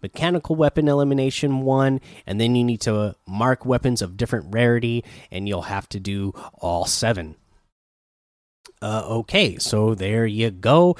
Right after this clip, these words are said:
There's your challenge. This will give you some tips on how to get these done throughout the rest of, uh, this, uh, coming week. Now let's go ahead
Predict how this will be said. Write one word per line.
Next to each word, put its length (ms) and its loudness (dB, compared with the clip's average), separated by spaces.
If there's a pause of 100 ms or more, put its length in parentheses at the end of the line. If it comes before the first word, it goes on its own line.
(200)
There's 260 0
your 60 -2
challenge. 340 2
This 220 2
will 80 2
give 220 -4
you 80 -2
some 200 -6
tips 280 -4
on 100 -2
how 200 -2
to 60 -4
get 220 -6
these 220 -6
done 240 0
throughout 540 -6
the 100 -2
rest 420 -2
of, 280 -4 (300)
uh, 260 -8
this, 440 -4 (160)
uh, 320 -6 (760)
coming 280 0
week. 320 0 (800)
Now 260 -2
let's 320 2
go 220 2
ahead 1200 -4